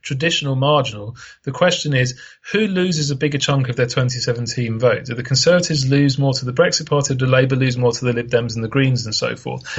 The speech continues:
And at the moment, the Conservatives seem to be marginally winning that battle. But that could be one of the things where the climate could change in the final week if in these less Brexity, more socially mixed seats,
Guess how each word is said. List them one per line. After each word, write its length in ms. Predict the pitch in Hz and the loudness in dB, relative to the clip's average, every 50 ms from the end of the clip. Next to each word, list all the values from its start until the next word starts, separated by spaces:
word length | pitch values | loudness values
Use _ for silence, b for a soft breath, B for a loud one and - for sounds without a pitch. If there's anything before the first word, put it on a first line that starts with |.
| B - | B 2
And 80 | 139 | 2
at 60 | 143 135 | 2 4
the 60 | 143 | 4
moment, 300 | 151 190 226 220 185 156 | 4 4 4 4 2 0
the 60 | 147 | -2
Conservatives 380 | - 151 147 - 170 156 143 - | -2 -2 0 2 2 2 2 0
seem 140 | 156 147 | -2 -2
to 60 | 143 147 | -2 -2
be 100 | 151 139 | -2 0
marginally 800 | 131 127 131 143 147 156 165 175 175 151 147 147 143 135 135 131 | 0 2 4 4 4 4 4 2 2 2 2 0 0 0 2 2
winning 220 | 135 131 131 127 | 2 0 2 2
that 200 | 131 127 123 127 | 2 0 0 0
battle. 420 | 135 139 139 - - - - B B B B B B _ | 0 0 0 -2 -8 -18 -20 B B B B B B _
But 120 | - 127 | 0 2
that 180 | 160 202 214 - | 2 2 0 -2
could 180 | - 196 175 | -4 -4 -4
be 80 | 185 180 | -4 -2
one 200 | 165 170 170 165 | -2 0 0 0
of 60 | 151 | -2
the 80 | 151 143 | -2 -2
things 360 | - 156 151 147 143 131 127 | 0 0 0 0 0 -2 -2
where 460 | 127 135 135 135 135 135 131 127 127 B B B B | 2 4 4 6 6 4 2 -2 -4 B B B B
the 80 | - 135 | -12 -10
climate 400 | - - 151 147 147 147 143 - | -2 0 0 0 0 -4 -6 -8
could 140 | - 131 | -12 -8
change 420 | - - - 135 135 135 135 131 117 | -6 -2 -2 0 0 0 -2 -4 -4
in 80 | 117 | -6
the 80 | 117 113 | -8 -10
final 400 | - - 135 127 123 120 117 113 | -4 -2 0 0 0 0 -2 -4
week 520 | 117 143 170 165 131 113 - - - B B B B B B B B _ | -4 -2 0 0 0 -2 -4 -8 -16 B B B B B B B B _
if 240 | 131 127 123 120 131 | 0 0 0 0 0
in 200 | 139 139 131 131 | -2 -2 0 0
these 400 | 131 127 127 120 123 - - _ _ | 2 0 0 -2 -4 -8 -10 _ _
less 520 | - 147 135 135 143 160 180 180 175 - | -6 -2 0 4 4 4 4 4 2 0
Brexity, 680 | - - _ 135 151 170 - - - - 139 - - 123 | -4 -6 _ 0 0 0 0 -4 -6 -4 -4 -4 -4 -4
more 220 | 120 120 123 127 120 | -2 2 2 2 4
socially 460 | - - 135 131 123 - - 120 117 | 4 4 4 2 2 -2 -4 -4 -2
mixed 360 | 131 165 190 180 - - - | -2 -2 -2 -2 -2 -4 -2
seats, 400 | - 127 117 120 120 117 - - | -2 -2 -2 -2 -4 -6 -8 -8